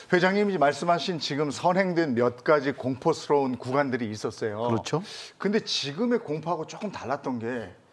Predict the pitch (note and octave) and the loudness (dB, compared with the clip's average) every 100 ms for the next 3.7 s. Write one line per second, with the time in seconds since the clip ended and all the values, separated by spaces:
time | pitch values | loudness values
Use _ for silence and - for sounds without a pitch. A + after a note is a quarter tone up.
0 | - - - F3 A3 F#3+ C4+ F#3 E3 D3 | -20 -14 -10 -6 -4 -4 -4 -6 -4 -4
1 | D3+ F#3 C#3 - F3 - C#3+ B2+ D3 D3+ | -4 -6 -10 -6 -6 -4 -8 -4 -2 0
2 | G3+ - C3+ E3+ E3 A3+ A3 D#3 C3+ C3+ | -2 -6 -6 -4 0 0 0 -4 -4 -4
3 | A2+ A2+ G2 F2+ B2+ E3 C#3+ | -2 -4 -4 -8 -4 -2 -2